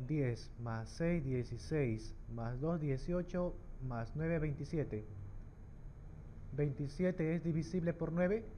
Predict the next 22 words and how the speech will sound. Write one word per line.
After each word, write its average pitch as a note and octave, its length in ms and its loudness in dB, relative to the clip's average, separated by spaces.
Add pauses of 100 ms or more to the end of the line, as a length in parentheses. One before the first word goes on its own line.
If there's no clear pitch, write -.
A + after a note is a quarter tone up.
(280)
Sí, G#3+ 360 0 (120)
porque D3 260 0
veintisiete C#3+ 760 0
entre D3+ 400 2
nueve F#3 460 4 (260)
es C#3 160 0
exacto. C3 580 2 (420)
Así B2+ 220 -4
que C#3+ 120 2
todo F3+ 360 4
este F3 220 2
número F3+ 400 4 (380)
también C#3+ 480 4
es E3+ 120 4
divisible F#3 680 4 (640)
por E3+ 200 4
nueve. B2+ 420 4
Entonces C3+ 500 -2
acá B2+ 220 -2
le C3 140 0
colocamos C#3+ 600 -2 (200)
check. A#2+ 180 -2